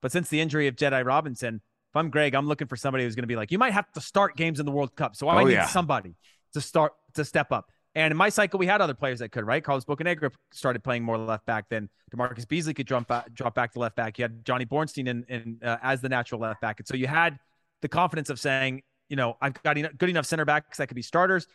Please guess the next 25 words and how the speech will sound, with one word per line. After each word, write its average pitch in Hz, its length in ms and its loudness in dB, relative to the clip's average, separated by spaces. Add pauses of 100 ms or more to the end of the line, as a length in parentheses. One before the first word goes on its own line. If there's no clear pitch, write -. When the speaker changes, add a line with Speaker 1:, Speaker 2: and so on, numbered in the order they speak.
(260)
Speaker 1:
I 135 60 0
can 143 100 0
put 143 140 -2
this 135 140 -4
guy 135 160 2
here, 127 160 0
Carlos 123 180 -2
Bocanegra. 117 300 -2
You're 110 100 -4
gonna 131 100 -4
be 120 100 -4
here 117 120 -2
today." 98 220 -8 (260)
Uh, 120 320 2
you 147 100 -4
know, 107 220 -2 (120)
um, 113 540 -2 (380)
uh, 131 100 -2
DeMarcus 147 400 -2
Beasley, 143 260 -2
you're 120 60 -6
gonna 127 120 -4
be 117 100 -6
here 120 180 -2
today. 101 280 -10